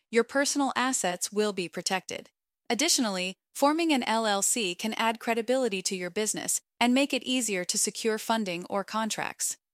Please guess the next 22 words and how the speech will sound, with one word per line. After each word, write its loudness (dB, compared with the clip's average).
Another 4
advantage 0
is -2
that 2
an -2
L 2
L 2
C 0
provides 0
flexibility -2
in 2
terms 2
of 0
management -2
and -6
taxation. -4
L 6
L 2
Cs 0
have 0
pass-through 0
taxation, -2